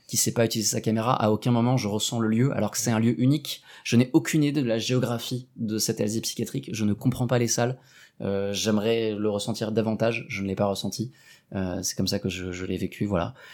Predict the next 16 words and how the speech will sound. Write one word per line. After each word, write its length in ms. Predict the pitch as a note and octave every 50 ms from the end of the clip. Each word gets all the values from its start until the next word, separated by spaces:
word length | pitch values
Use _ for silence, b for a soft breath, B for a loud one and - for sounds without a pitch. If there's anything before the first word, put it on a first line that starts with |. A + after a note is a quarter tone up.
| B B B B
Euh, 600 | - G2+ F#2+ F#2 F2+ F2 F2+ F2+ F2 F2+ F#2 F#2
ça 180 | F#2 - - G2+
m'a 120 | G2 F#2+
vraiment, 320 | F2+ F2+ F#2 G#2 G#2 G#2+ G#2+
vraiment 280 | G2+ G2 G#2 G2+ G2+
énervé. 480 | G#2 G2+ G#2 G2+ G2 F#2+ A2+ A#2 B2+ C3 -
Et 100 | A2 F#2+
je, 280 | F#2 F#2 F#2+ F#2+ F#2 F#2
j'en, 180 | F#2 - G2 F#2+
je, 220 | - C#2+ - - - - -
parce 160 | - G2+ -
que 100 | - A#2+
j'ai 160 | G#2+ F#2+ A2
vu, 300 | G2+ F#2+ G2+ G#2+ B2+ C3+ C3
en 80 | A#2
fait, 260 | B2 - B2 B2+ -